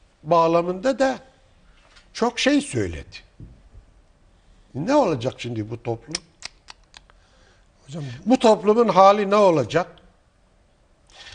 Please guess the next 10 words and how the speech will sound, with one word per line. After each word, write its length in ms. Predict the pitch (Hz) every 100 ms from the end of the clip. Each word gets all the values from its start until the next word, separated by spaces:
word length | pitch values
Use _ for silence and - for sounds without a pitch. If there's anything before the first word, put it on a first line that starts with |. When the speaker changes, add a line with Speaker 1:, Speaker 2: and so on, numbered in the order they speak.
| -
Speaker 1:
Ve 60 | 185
ondan 440 | 262 254 247 269
sonra 360 | 247 233 226 196
siz 260 | - 233 185
Cenab-ı 440 | 208 220 208 202
Allah'tan 720 | 185 185 185 180 226 220 214 - _ _ _ _ _ _ _ _ _ _ _ _ _ _ _ _ _ -
inayet 600 | 156 202 226 254 262 -
bekliyorsunuz, 840 | 139 127 - 120 120 - 196 254 196
yardım 500 | 208 220 196 240 180
bekliyorsunuz. 960 | 127 - 113 92 - 80 78 - -